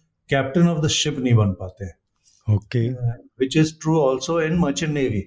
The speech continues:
Speaker 1: जो इंजीनियरिंग स्ट्रीम वाले हैं मर्चेंट नेवी में, वो भी captain of the ship नहीं बन पाते हैं।
Speaker 2: Right।
Speaker 1: तो फिर मैंने ये भी ड्रॉप कर दिया। हालांकि मैं अप्लाई जरूर करता था दोनों में।
Speaker 2: ओके।
Speaker 1: फिर मैंने सोचा, "चलो आर्मी में, अ, पता करते हैं।" तो आर्मी का पता चला कि, you know,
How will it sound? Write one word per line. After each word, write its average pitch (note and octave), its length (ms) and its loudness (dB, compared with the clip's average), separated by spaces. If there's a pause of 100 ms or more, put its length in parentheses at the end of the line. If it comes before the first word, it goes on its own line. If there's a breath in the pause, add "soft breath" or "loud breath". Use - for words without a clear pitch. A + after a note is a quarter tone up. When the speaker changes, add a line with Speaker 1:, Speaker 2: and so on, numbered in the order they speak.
(540)
Speaker 1:
जो B2+ 120 4
इंजीनियरिंग C#3+ 520 2
स्ट्रीम D#3 340 -4
वाले C#3+ 240 0
हैं D3 120 -2
मर्चेंट C#3 360 0
नेवी C#3 260 2
में, D#3 160 4
वो C3+ 200 2
भी D3+ 100 0
captain B2 460 -2
of A#2 60 0
the A2 180 -4
ship A#2 160 -8
नहीं G2 200 -2
बन F#2 120 -10
पाते - 380 -18
हैं। G#2 60 -18 (680)
Speaker 2:
Right। G2+ 200 0
Speaker 1:
तो D#3+ 100 6
फिर D#3+ 180 4
मैंने D#3+ 300 2
ये C#3 240 2
भी C#3+ 100 2
ड्रॉप A2+ 320 0
कर A2+ 80 0
दिया। G2 220 0
हालांकि C3+ 360 2
मैं D3+ 460 2
अप्लाई D3+ 340 0 (340)
जरूर C#3+ 420 0
करता A#2 280 -2
था G2 160 -2
दोनों G#2+ 340 0
में। F#2+ 80 -12 (760 soft breath)
Speaker 2:
ओके। A#2+ 220 -4
Speaker 1:
फिर E3 180 6
मैंने D#3+ 240 2
सोचा, D3+ 300 0
"चलो D#3 240 -2
आर्मी B2 360 2
में, C#3 200 0
अ, C3+ 120 -6 (380)
पता B2 300 -4
करते A2+ 320 -4
हैं।" G2+ 100 -10
तो - 100 -16
आर्मी C#3 420 2
का G3 80 2
पता D#3+ 280 -2
चला E3 260 -2
कि, E3 360 -2
you C#3+ 100 2
know, D#3+ 100 -2